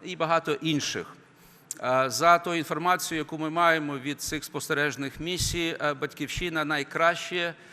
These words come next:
е, з точки зору фактажу і реєстрації фактів порушення і контактів, е, проявляє себе так, як це було і, е, в минулому. Це є дуже важлива,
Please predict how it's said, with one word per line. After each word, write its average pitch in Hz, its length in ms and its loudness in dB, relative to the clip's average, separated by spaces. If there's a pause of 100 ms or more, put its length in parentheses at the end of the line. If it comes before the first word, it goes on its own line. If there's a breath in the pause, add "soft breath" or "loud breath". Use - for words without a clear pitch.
(340 loud breath)
е, 139 260 2
з 135 60 -6
точки 151 300 -4
зору 147 600 0
фактажу 160 840 0
і 147 160 -2
реєстрації 147 800 4
фактів 139 500 -4
порушення 160 760 -2
і 139 100 -6
контактів, 151 800 -2 (400 loud breath)
е, 131 220 2
проявляє 143 600 4
себе 139 360 -2
так, 139 300 -4
як 131 140 -10
це - 140 -8
було 123 500 -6
і, 127 240 -6 (560 loud breath)
е, 127 140 0
в 123 120 -4
минулому. 95 600 -4 (340 soft breath)
Це 165 160 -2
є 165 80 0
дуже 165 280 0
важлива, 143 760 2